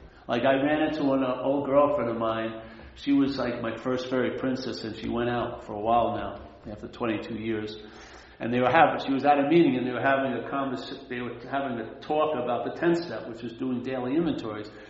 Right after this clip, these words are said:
And when she was with me, I did daily inventories every day for two years. And she used to joke about it, and then she wasn't joking about it that night. She says, "Aha!" I said, "Well, there you go." <laughs> 'Cause now she's screwed and I'm not. <laughs> So somehow maybe that had a lot to do with it. But I did 'em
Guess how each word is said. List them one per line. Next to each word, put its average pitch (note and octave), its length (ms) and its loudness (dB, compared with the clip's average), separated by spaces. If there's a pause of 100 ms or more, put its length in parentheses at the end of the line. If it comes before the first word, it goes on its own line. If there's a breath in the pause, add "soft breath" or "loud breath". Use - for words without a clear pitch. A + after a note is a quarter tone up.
(160 loud breath)
And C3 140 0
when E3 220 2
she F#3 140 0
was D#3 240 2
with F#3 340 4
me, B2 300 -2
I C#3+ 220 2
did D3 200 -2
daily C#3 340 4
inventories A#2+ 640 0
every A2 240 -6
day - 420 -6
for G#2+ 120 -12
two - 180 -8
years. A#2+ 460 -8 (460 loud breath)
And B2 200 -4
she F3 100 -2
used F3+ 140 -2
to D#3 100 4
joke E3+ 320 6
about A2 320 0
it, A2 80 -6 (100)
and A#2+ 140 -2
then C3+ 220 -2
she D3 80 -2
wasn't D#3 340 -2
joking D3 320 -2
about B2+ 320 0
it - 80 -2
that A#2 180 -2
night. B2+ 380 -4
She C3+ 80 -6
says, A#2 240 -6
"Aha!" B2+ 1040 6
I A#2 100 -6
said, - 160 -10
"Well, - 280 -10
there B2+ 120 -8
you C#3+ 220 -4
go." D#3 360 -2
<laughs> - 680 -4
'Cause C3 160 -2
now D#3+ 320 4
she's D#3 180 -2
screwed E3+ 460 6
and C#3 100 4
I'm D3 180 4
not. E3 520 4
<laughs> - 1120 4
So D#3 100 4
somehow F3+ 560 8
maybe E3+ 300 0
that F3 200 2
had F#3 160 4
a - 60 0
lot E3+ 240 0
to F3 100 -4
do G3 140 -2
with E3+ 120 -2
it. C#3 140 -6
But D3 120 -4
I D#3+ 140 -2
did F3 200 -2
'em D3 180 -4